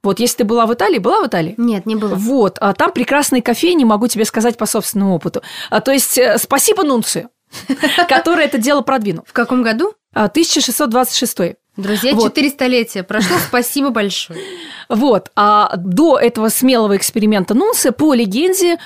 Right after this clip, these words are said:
Speaker 1: римскому папе в самом начале семнадцатого века предлагали проклясть этот напиток, представляешь?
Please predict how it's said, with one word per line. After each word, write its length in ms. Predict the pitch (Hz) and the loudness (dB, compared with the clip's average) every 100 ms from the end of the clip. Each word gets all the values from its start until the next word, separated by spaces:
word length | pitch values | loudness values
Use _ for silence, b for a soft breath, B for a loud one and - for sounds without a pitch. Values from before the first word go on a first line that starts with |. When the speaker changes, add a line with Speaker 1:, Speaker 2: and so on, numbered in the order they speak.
| B B | B B
Speaker 1:
римскому 520 | 226 262 - 226 208 | 0 2 2 2 0
папе 380 | - - - 302 | 0 -2 0 -2
в 40 | |
самом 240 | - 247 233 | 0 2 2
начале 300 | 226 240 220 | 2 0 0
семнадцатого 480 | 220 220 - 208 | 0 0 0 0
века 220 | 247 381 - | 0 0 0
предлагали 460 | 226 208 208 302 | 2 2 2 0
проклясть 520 | 240 269 269 262 226 | 2 0 2 0 0
этот 200 | - 196 | -2 -4
напиток, 380 | 190 180 185 - | -6 -6 -10 -8
представляешь? 520 | 170 - 247 381 - | -10 -4 -2 0 -2